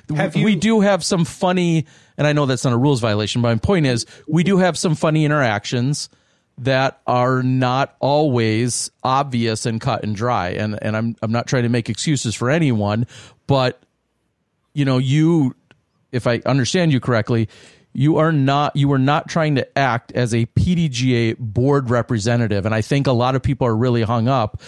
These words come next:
Speaker 2: that they think a P D G A board representative who's doing commentary should have no, no insertion in this conversation. And I think it's a hard thing to, to remove you from being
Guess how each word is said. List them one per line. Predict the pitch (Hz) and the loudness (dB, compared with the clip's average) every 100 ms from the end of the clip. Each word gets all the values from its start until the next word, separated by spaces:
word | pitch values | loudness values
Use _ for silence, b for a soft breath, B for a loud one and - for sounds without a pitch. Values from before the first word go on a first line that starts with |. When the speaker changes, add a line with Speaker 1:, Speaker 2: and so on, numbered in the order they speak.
| B B - | B B -4
Speaker 2:
that | 127 113 - _ _ - | 0 0 -2 _ _ -14
they | 120 127 131 | -4 0 0
think | 147 131 - | 2 0 0
a | 127 | -2
P | 123 151 | 0 0
D | 156 143 | 0 0
G | 123 | 0
A | 123 | 0
board | 107 123 139 127 | 2 0 2 2
representative | 110 120 107 110 107 104 104 101 B B B _ | 0 0 0 0 0 0 0 -2 B B B _
who's | 143 120 | -2 0
doing | 139 127 113 | 2 2 2
commentary | 139 131 127 113 117 110 107 b b | 0 2 0 0 0 0 -2 b b
should | - 151 131 | -2 0 2
have | 135 120 104 | 2 2 0
no, | 123 135 131 127 123 117 - _ _ _ _ _ _ 135 | 0 2 2 2 2 0 -2 _ _ _ _ _ _ -2
no | 131 127 | 0 2
insertion | 113 - 147 127 127 110 107 - | 0 0 0 2 2 2 0 0
in | 147 156 | 2 2
this | 120 - | 2 0
conversation. | 123 101 104 - 104 98 110 104 B B B B 151 160 | 0 0 0 0 -2 0 -2 -2 B B B B -20 -6
And | 131 | 0
I | 123 127 | 0 2
think | 135 123 | 0 0
it's | 123 143 | 0 0
a | |
hard | 127 127 120 107 95 | 2 2 0 -4 -4
thing | 143 127 | -2 0
to, | 113 101 - _ _ _ _ _ _ - | -2 -6 -18 _ _ _ _ _ _ -4
to | 135 | -2
remove | 110 120 117 147 113 | 0 0 2 2 2
you | 117 110 | 0 0
from | 123 107 | 0 0
being | 117 113 110 104 101 | 2 0 0 0 -2